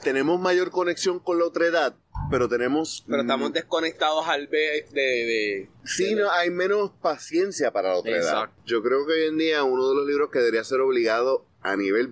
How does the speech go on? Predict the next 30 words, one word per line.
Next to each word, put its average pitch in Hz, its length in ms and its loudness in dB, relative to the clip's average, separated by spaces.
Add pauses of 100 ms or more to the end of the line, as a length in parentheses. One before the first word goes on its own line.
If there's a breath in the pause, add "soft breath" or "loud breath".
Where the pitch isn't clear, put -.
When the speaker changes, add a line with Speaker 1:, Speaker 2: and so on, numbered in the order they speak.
(120)
Speaker 1:
básico 107 520 -2
son 120 400 -2
libros 113 280 -2
como 120 180 0
Los 98 120 0
Despreciados 98 560 -2
de 120 80 0
la 120 140 0
Tierra. 117 380 -4 (260)
Por, 123 260 2
Speaker 2:
Ajá. 127 120 -2
Speaker 1:
especialmente 156 560 0
en 131 40 -6
Puerto 123 240 -2
Rico. 107 320 -2
Fanon 131 600 0
es 139 320 0
Speaker 2:
Totalmente. 98 600 -8
Speaker 1:
urgente. 135 560 0
Yo 107 140 0
me 123 120 0
he 127 40 -4
pasado 131 600 0
y 92 500 0 (160)
Speaker 2:
Sí. 107 220 -6
Speaker 1:
saludos, 120 420 2
Ingrid 131 280 -2
Pérez 131 260 0
lo 123 160 -2
sabe, 127 420 0